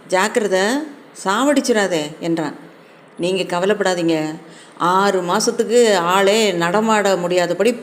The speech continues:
பண்ணிவிடுவோம், போதும்ல?" "போதும், போதும். உன் பேர் என்ன சொன்ன?" "மாரின்னு வச்சுக்கோங்களேன். பாக்கி பணம்?" "வேலை முடிஞ்சதும் தரேனே." "சரிங்க" என்று மாரி பளிச்சென்று சிரித்தார்.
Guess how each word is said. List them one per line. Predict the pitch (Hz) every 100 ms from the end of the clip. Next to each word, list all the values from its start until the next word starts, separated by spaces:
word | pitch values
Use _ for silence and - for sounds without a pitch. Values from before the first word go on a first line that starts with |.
| -
பண்ணிவிடுவோம், | 190 208 208 180 202 202 170
போதும்ல?" | 214 220 196 214 247 165 - - - - - - - - - - - - - - - - - -
"போதும், | 269 240 208
போதும். | 190 160 160
உன் | 190 185
பேர் | 254 320
என்ன | 294 247
சொன்ன?" | 240 233 247 392 - - - - - - 160
"மாரின்னு | 170 190 208 214 254 247 226
வச்சுக்கோங்களேன். | 220 - 240 220 214 262 208 175 - - -
பாக்கி | 196 240 285
பணம்?" | 269 262 - - - - - - - - - -
"வேலை | - 330 311
முடிஞ்சதும் | 262 311 330 381
தரேனே." | - 233 226 269 370 196 - - - - - - - -
"சரிங்க" | 226 226 220 202 180 165
என்று | 180 196 320 233 185
மாரி | 180 190 196 180
பளிச்சென்று | 170 175 190 202 185 175 214 226
சிரித்தார். | 202 180 170 147